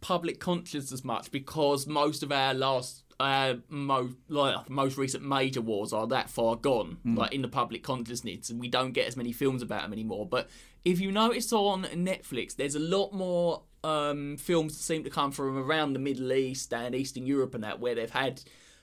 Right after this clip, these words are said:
Speaker 1: uh, sort of wars a lot more recently.
Speaker 2: Yeah.
Speaker 1: 'Cause obviously you had stuff going on in Eastern Europe and the Balkans in the nineties, didn't you? And then obviously there's lots of wars that we aren't <laughs> involved in that have gone on
Speaker 2: Mm-hmm.
Speaker 1: in the Middle East over the years.
Speaker 2: Mm.
Speaker 1: So, I mean, there's a lot of, like, Lebanese films about their wars with Israel and stuff like that.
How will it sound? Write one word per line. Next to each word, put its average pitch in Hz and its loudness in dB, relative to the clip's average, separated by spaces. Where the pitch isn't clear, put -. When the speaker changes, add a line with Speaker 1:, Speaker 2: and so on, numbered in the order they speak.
Speaker 1:
uh, 117 0
sort 113 -6
of 131 -12
wars 123 4
a 127 -2
lot 123 0
more 131 0
recently. 151 -2
Speaker 2:
Yeah. 113 0
Speaker 1:
'Cause 135 0
obviously 127 2
you 127 2
had 113 -2
stuff - -2
going 123 0
on 110 -2
in 113 -2
Eastern 117 -4
Europe 117 0
and 104 -6
the 110 -8
Balkans 113 -2
in 98 -6
the 110 -6
nineties, 110 -6
didn't 110 -6
you? 110 -4
And 107 -2
then 107 -4
obviously 104 -6
there's 110 -6
lots - -2
of 127 -6
wars 113 0
that 82 -6
we 110 -4
aren't 135 4
<laughs> 107 -6
involved 131 0
in 113 -2
that 117 -2
have 113 -6
gone 117 2
on 113 2
Speaker 2:
Mm-hmm. 113 0
Speaker 1:
in 131 -2
the 117 -6
Middle 117 0
East 117 -4
over 104 -4
the 87 -10
years. 113 -8
Speaker 2:
Mm. 98 -2
Speaker 1:
So, 117 -4
I 131 -4
mean, 131 0
there's 131 0
a 135 4
lot 139 4
of, - -2
like, 120 0
Lebanese 120 0
films 110 -2
about 104 0
their 110 0
wars 107 -2
with 110 -4
Israel 101 -4
and 107 -8
stuff - -8
like 92 -4
that. 110 -4